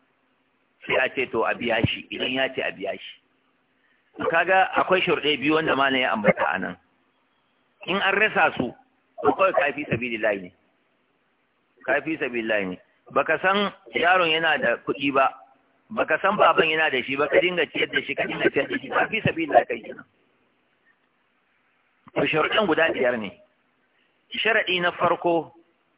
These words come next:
yaron ya zama yana da dukiya lokacin da aka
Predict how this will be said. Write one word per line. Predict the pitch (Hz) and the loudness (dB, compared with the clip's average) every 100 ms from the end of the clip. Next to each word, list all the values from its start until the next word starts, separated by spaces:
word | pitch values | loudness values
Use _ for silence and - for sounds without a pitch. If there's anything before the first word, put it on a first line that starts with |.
| _ _ _ _ _ _ | _ _ _ _ _ _
yaron | 104 139 170 185 175 131 104 - _ _ _ _ _ _ _ _ _ _ _ _ _ _ _ _ _ - | -6 2 4 6 4 0 -4 -10 _ _ _ _ _ _ _ _ _ _ _ _ _ _ _ _ _ -8
ya | 139 139 | -4 0
zama | 160 170 | 0 2
yana | 175 180 165 | 0 2 0
da | 127 | 0
dukiya | 123 143 160 - 143 147 147 | -4 -2 -4 -4 0 2 2
lokacin | 143 165 160 147 - 143 127 | 2 0 0 -8 -8 -8 -2
da | 117 - | 0 0
aka | 135 127 | -6 -8